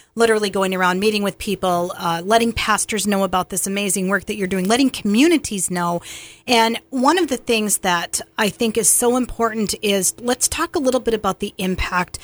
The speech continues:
You and I, you've shared some of the stories of people who've been impacted by going to the retreat. I, I sometimes don't like using the word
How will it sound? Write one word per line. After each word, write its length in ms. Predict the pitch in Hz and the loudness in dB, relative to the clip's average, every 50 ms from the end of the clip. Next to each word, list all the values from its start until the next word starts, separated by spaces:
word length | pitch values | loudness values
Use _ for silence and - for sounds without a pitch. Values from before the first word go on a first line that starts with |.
| - - - - _ | -18 -20 -20 -8 _
You 160 | - 247 254 269 | 0 2 2 4
and 100 | 285 269 | 4 4
I, 380 | 240 233 233 240 233 - - - - | 4 4 4 2 2 0 0 -4 -8
you've 220 | 226 214 214 208 | -6 -4 -2 -2
shared 300 | - - 254 247 240 240 | 0 0 0 0 0 0
some 220 | - - 262 262 262 | -2 0 0 0 0
of 60 | 262 | 0
the 60 | 240 | -2
stories 400 | - - - 208 214 208 196 202 | -2 -4 -2 -2 -2 -2 -2 -2
of 80 | 190 - | -6 -6
people 260 | - 220 208 - 202 | -6 -6 -4 -4 -4
who've 180 | - 208 185 | -4 -4 -2
been 160 | 175 190 180 180 - - | -2 -2 -2 -4 -4 -2
impacted 680 | 233 247 262 277 254 - - 220 202 - - 214 180 | 0 2 2 2 2 0 0 0 0 0 -4 -8 -4
by 120 | - 190 185 | -2 -2 -2
going 300 | 165 202 185 190 196 185 | -2 -2 -2 0 -2 -2
to 100 | - 208 | -4 -6
the 100 | 190 185 | -6 -6
retreat. 480 | 180 185 180 - - - 190 185 180 175 - - - - - - - | -4 -4 -4 -4 -4 -2 0 0 0 -2 -4 -12 -14 -14 -12 -6 -4
I, 120 | 247 233 - - | -4 -2 -2 -4
I 100 | 247 240 - _ - | -6 -6 -6 _ -4
sometimes 400 | - - 311 320 320 311 339 285 | -2 0 2 2 2 4 2 2
don't 160 | - 269 262 | 2 2 2
like 220 | 262 240 233 - - - 262 | 2 0 0 -2 -8 -6 -2
using 260 | 233 240 226 240 233 | -2 0 2 2 2
the 60 | 208 | 2
word 200 | 202 196 160 - | 2 0 -2 -4